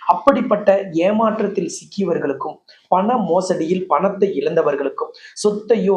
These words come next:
விலை உயர்ந்த பொருளையோ இழந்தவர்களுக்கு நம்பி நீங்க ஒருத்தருக்கு செய்த உதவியை நயவஞ்சகமாக பயன்படுத்தியவர்கள் இன்னைக்கு நல்லா அனுபவிச்சிட்டு இருக்கவங்க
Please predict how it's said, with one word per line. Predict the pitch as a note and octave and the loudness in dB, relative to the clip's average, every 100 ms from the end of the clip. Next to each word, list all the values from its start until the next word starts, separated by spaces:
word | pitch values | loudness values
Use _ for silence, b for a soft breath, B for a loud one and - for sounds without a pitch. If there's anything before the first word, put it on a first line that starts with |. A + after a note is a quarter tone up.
| E3+ | 0
விலை | D#3+ F#3 F#3 | 0 0 0
உயர்ந்த | F#3 F#3+ F#3 | 2 0 0
பொருளையோ | D#3 F3 E3+ D#3+ E3+ - D#3+ | -2 0 0 -2 -4 -4 0
இழந்தவர்களுக்கு | F#3+ G3 D#3+ D3 C#3+ - D#3+ - B B B A3+ | 2 4 2 0 -4 -6 -10 -12 B B B 0
நம்பி | A3+ C#4 C#4+ G3 | 0 0 0 0
நீங்க | F#3 F3+ E3 | 0 0 0
ஒருத்தருக்கு | E3 - D3+ D3 | -2 -2 -4 -4
செய்த | F3+ F#3+ F#3 D#3 | -2 -2 -2 0
உதவியை | F#3 F3+ D#3+ E3 - b b E3 | -2 -2 -4 -6 -8 b b -2
நயவஞ்சகமாக | E3 F#3+ A3 F#3+ F3+ E3+ D#3 D3+ D3+ E3 E3 B B | 0 2 2 2 2 0 0 0 0 -2 -4 B B
பயன்படுத்தியவர்கள் | D#3+ F#3+ G#3+ F#3 E3+ E3 D3 D#3 F3+ D#3 | 0 2 0 0 -2 -2 -2 0 -4 -4
இன்னைக்கு | D#3+ D3+ D#3 C#3 | -6 -6 -6 -6
நல்லா | D#3+ G3 E3+ | -2 0 0
அனுபவிச்சிட்டு | C#3 F#3 F#3 F#3 D#3+ | 0 2 0 0 -8
இருக்கவங்க | C#3+ C#3+ C#3 | -4 -4 -4